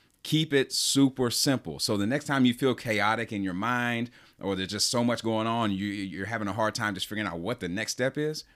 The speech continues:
just go back to the question.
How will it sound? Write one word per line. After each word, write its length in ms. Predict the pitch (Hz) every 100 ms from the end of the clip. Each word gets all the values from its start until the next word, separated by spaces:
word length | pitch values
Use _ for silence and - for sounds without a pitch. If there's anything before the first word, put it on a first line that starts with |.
| _ _ _ -
just 200 | 85 123
go 140 | 131 123
back 240 | 120 113
to 320 | 117 104 98 - _ _
the 100 | 95
question. 540 | 95 117 98 - 64